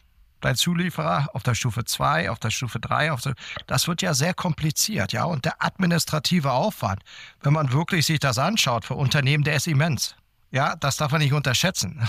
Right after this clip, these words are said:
<laughs> Und, und so, solange wir keine, äh, vernünftige Lösungen haben,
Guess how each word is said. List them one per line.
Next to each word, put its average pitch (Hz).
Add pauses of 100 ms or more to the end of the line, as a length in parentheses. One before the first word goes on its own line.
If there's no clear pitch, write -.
(240)
<laughs> -
Und, 156
und 147
so, 151
solange 147
wir 170
keine, 160
äh, 139
vernünftige 147
Lösungen 131
haben, 104